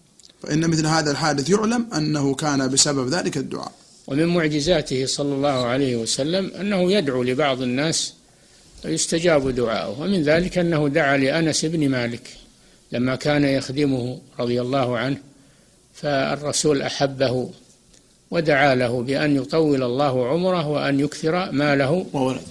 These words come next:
Speaker 2: وولده، فحصل له كل هذا، أطال الله عمره وأكثر من ولده وأكثر
Speaker 1: مال.
Speaker 2: من ماله، حتى رأى من أحفاده الخلق الكثير ببركة دعوة النبي صلى الله عليه وسلم. هذا سبب،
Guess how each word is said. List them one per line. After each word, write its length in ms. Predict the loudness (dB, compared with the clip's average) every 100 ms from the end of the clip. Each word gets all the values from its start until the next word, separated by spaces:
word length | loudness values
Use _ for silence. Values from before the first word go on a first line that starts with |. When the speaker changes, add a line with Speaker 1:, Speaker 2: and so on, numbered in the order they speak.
| -6
Speaker 2:
وولده، 460 | 2 4 6 2 -2
فحصل 840 | -4 -2 -2 -4 -2 0 2 2
له 240 | 2 -2 -4
كل 240 | -4 -4
هذا، 360 | -2 -6 -8 -14 _ _ -20
أطال 300 | -6 -2 0
الله 380 | 2 2 2 0
عمره 400 | 0 0 -2 -4 -10 -20 -20 -20 -20 -20 -18 -2
وأكثر 1040 | 2 4 4 4 0 -2 -6 -6 -4 0
من 160 | 0 2
ولده 400 | 2 2 2 0
وأكثر 640 | 0 -2 -2 -4 -2 -4 -10 -8
Speaker 1:
مال. 240 | -6 -6 -8 -14 -4
Speaker 2:
من 260 | 0 2
ماله، 460 | 2 2 0 0 -2
حتى 320 | -4 -2 2
رأى 380 | 4 4 4 2
من 460 | 4 2 2 0 -4
أحفاده 840 | -6 -8 -6 2 4 4 2 -2 -4 -12 -20 _ _ -8
الخلق 420 | -4 0 2 2 0
الكثير 640 | -2 -2 0 2 2 0
ببركة 640 | -4 -2 0 0 -2 -2 0
دعوة 380 | 2 4 2 -2 -6
النبي 380 | -2 2 2 0
صلى 200 | -2 -2
الله 120 | 0
عليه 300 | 0 0 -2
وسلم. 400 | -4 -6 -10 -2
هذا 260 | 0 4 4
سبب، 340 | 4 4